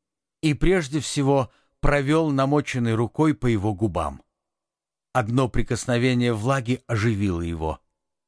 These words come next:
«Это вода. Я чувствую воду», скорее догадался, чем расслышал я слабый голос друга.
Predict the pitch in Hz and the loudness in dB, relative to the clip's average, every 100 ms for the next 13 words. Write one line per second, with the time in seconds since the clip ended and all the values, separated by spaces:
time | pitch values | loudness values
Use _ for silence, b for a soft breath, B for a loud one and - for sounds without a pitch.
0 | _ _ _ _ - - 85 90 87 - | _ _ _ _ -8 -6 -6 -6 -4 -4
1 | - _ _ _ _ _ _ - 131 127 | -6 _ _ _ _ _ _ -2 -2 0
2 | - 123 95 - 98 107 98 101 92 80 | -2 -4 -4 -6 -2 -2 0 0 -2 -4
3 | 78 - _ _ - - 113 117 110 120 | -8 -10 _ _ -10 -4 -2 0 0 0
4 | 113 110 151 131 104 - 123 107 113 - | 0 0 0 -2 -8 -2 -2 0 -2 -2
5 | 139 147 - 123 120 110 - 113 113 110 | 0 0 0 -2 0 -2 -4 -2 -2 -2
6 | 90 98 95 95 78 78 87 71 71 | -2 -2 -2 -2 -6 -8 -8 -8 -12